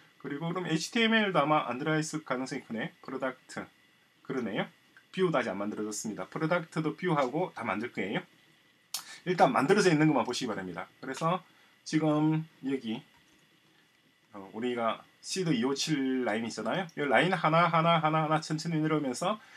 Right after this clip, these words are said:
실행해 보시고, 실행할 때 어떤 부분이 잘 이해가 안 되는 부분이 있을 거 아니에요. 이해가 안 되는 부분이 있으면 그 부분은 관련된 파일들을 보시기 바랍니다. 그죠? 지금 같은 경우, 갈비탕 같은 경우에는 갈비탕과 관련돼 있는 얘가 뭐예요?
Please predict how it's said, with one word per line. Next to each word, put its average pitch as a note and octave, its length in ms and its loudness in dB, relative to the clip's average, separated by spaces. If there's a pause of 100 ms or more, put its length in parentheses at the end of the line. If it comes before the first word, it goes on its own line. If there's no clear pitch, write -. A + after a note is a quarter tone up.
(140)
실행해 F3 420 2
보시고, D3 440 0 (280)
실행할 F3 500 2
때 F3 400 2
어떤 G3 340 -2
부분이 F#3+ 400 0
잘 D#3+ 200 4
이해가 C#3+ 420 2
안 D#3 140 4
되는 D#3+ 160 4
부분이 D#3 180 0
있을 C3+ 160 -4
거 G2+ 80 -2
아니에요. A#2 420 -2
이해가 D3 260 0
안 C#3+ 60 0
되는 D#3 200 0
부분이 D3+ 220 0
있으면 C#3+ 280 -6
그 C#3 160 -4
부분은 C#3 420 -4
관련된 E3 640 2 (220)
파일들을 A#2+ 520 2
보시기 G#2+ 220 -6
바랍니다. F2 380 -12 (600)
그죠? D#3 260 -6 (760)
지금 D3+ 200 -2
같은 C#3+ 220 2
경우, C3 100 -4
갈비탕 F3+ 400 6
같은 C3+ 280 0
경우에는 A#2 360 0
갈비탕과 D#3 600 2
관련돼 C3+ 380 0
있는 D#3 260 -2
얘가 D3+ 200 2
뭐예요? A#2+ 400 -2